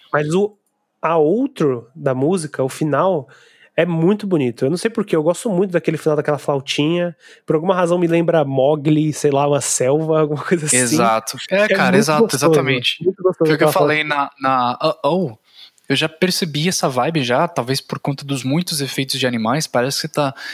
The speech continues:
Speaker 1: Pois é.
Speaker 2: desbravando uma selva, né? E esse, e isso é constante nas músicas deles, principalmente nesse álbum, no, n-, nesse álbum não, nesse E P, no Oh. Então eu tenho constante, e também eu acho que um, algumas das percussões que eles usam ajudam muito nisso também, né? Você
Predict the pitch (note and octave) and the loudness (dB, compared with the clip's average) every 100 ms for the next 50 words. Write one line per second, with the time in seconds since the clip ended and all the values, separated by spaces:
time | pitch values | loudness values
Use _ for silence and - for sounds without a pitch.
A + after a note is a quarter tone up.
0 | - C4+ E3 F3 - B2 A2+ B2+ C#3 C3 | -4 -2 2 2 2 -2 -4 -4 -2 -2
1 | - B2 B2 A#2 G#2 B2 D3+ - - - | -2 0 0 0 -2 -2 -4 -10 -14 -14
2 | - B2 B2 B2 B2 C#3 - D#3 C3 D3+ | -10 -4 -2 0 0 0 -2 -6 -4 -2
3 | F3+ - E3 G3+ F#3 - D#3+ E3 - C3+ | -2 -2 0 0 0 -2 -2 0 -2 -2
4 | A#2 A#2+ A#2 - G#2+ A2 G#2+ - - D#3 | -2 -2 -4 -4 -4 -2 -4 -4 -4 -4
5 | - D3+ D3+ D#3+ C#3+ - C3+ A2+ A2 G#2+ | -2 -2 -2 -2 -2 -2 0 0 0 -2
6 | G#2 G#2 A2+ A#2 - A#2+ - A#2+ B2+ A2 | -4 -4 -6 -8 -6 -4 -2 -2 0 -2
7 | G#2+ - B2 - A2 A2 G#2+ - A#2 C#3 | -2 -4 -6 -4 -2 0 -2 -2 -2 -4
8 | - - - - - A2 G#2+ C3 C3 B2+ | -8 -12 -12 -12 -10 -8 -2 0 0 0
9 | D3 C#3+ D3 - E3 - E3 E3 F#3 E3+ | -2 -2 -4 -4 -4 -2 -4 -4 -6 -6
10 | D#3 E3+ E3+ F3+ - F3+ E3+ E3 F3 - | -4 -2 0 0 0 -2 -4 -4 -4 0
11 | D3 D3 F3 E3 - E3+ E3 D#3+ - D#3 | -2 0 0 -2 0 -2 0 -4 -2 -2
12 | E3 - D#3+ B2+ C#3 D#3+ E3+ D#3+ C#3+ C#3+ | -2 -2 -2 -2 -2 0 0 0 -2 -2
13 | C3 D3 D#3 C3+ C3 - G#2 G#2+ G#2+ A2+ | -2 -4 -2 -4 -4 -4 -4 -2 -2 -2
14 | A#2 | -4